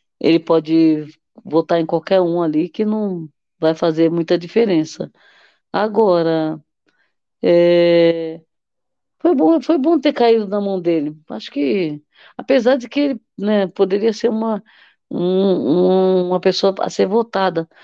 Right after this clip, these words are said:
mas quando ele puxou o Tálamo, ele tá praticamente, é, como estratégia, né? Porque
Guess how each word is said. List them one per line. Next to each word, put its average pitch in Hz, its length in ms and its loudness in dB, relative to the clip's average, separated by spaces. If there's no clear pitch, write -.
mas 202 220 0
quando 285 300 2
ele 220 240 0
puxou 185 480 -2
o - 20 -10
Tálamo, 175 760 -4
ele 190 440 2
tá 208 280 -2
praticamente, 214 1400 -6
é, 165 840 0
como 185 160 -2
estratégia, 254 760 -2
né? 170 180 -4
Porque 165 460 -2